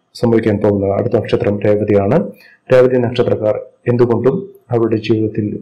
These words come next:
വലിയ മാറ്റങ്ങളും ഉയർച്ചയും സാമ്പത്തിക ഉന്നതിയും ഒക്കെ വന്നു ചേരുന്ന സമയം തന്നെയാണ് ഇനി മുതൽ ലഭ്യമാകുന്നത്. മികച്ച നേട്ടങ്ങളും ഉന്നതമായ ജീവിത സാഹചര്യങ്ങളുമൊക്കെ വന്നു ചേരുന്ന, വലിയ നേട്ടത്തിലേക്ക് കുതിച്ചുയരാൻ സാധിക്കുന്ന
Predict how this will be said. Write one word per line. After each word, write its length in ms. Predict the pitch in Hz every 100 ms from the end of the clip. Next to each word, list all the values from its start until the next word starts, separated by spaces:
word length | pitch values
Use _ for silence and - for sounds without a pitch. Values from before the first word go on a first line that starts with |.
| -
വലിയ 160 | 113 110
മാറ്റങ്ങളും 420 | 104 - 107 98 101 107
ഉയർച്ചയും 460 | 104 104 101 104 -
സാമ്പത്തിക 400 | 113 107 101 104 104
ഉന്നതിയും 320 | 107 110 104 101
ഒക്കെ 140 | 110 104
വന്നു 140 | 104 98
ചേരുന്ന 300 | 101 101 143 - _ _ - -
സമയം 340 | 113 110 107 107
തന്നെയാണ് 440 | 113 107 104 104 104 - -
ഇനി 120 | 120 110
മുതൽ 160 | 104 104 110
ലഭ്യമാകുന്നത്. 680 | 113 110 107 104 107 101 127 175 - - -
മികച്ച 260 | 117 110 117 107
നേട്ടങ്ങളും 500 | 104 104 101 120 196 - - _ _
ഉന്നതമായ 420 | 120 117 110 110 110 104
ജീവിത 220 | 117 113 110
സാഹചര്യങ്ങളുമൊക്കെ 800 | 120 - 113 104 104 104 101 104 95 - -
വന്നു 180 | 113 110 110
ചേരുന്ന, 340 | 107 101 98 95 - _ _ _ -
വലിയ 140 | 120 117
നേട്ടത്തിലേക്ക് 480 | 113 117 120 110 113 113
കുതിച്ചുയരാൻ 560 | 110 110 113 107 110 - - _ _ -
സാധിക്കുന്ന 560 | - - 113 110 107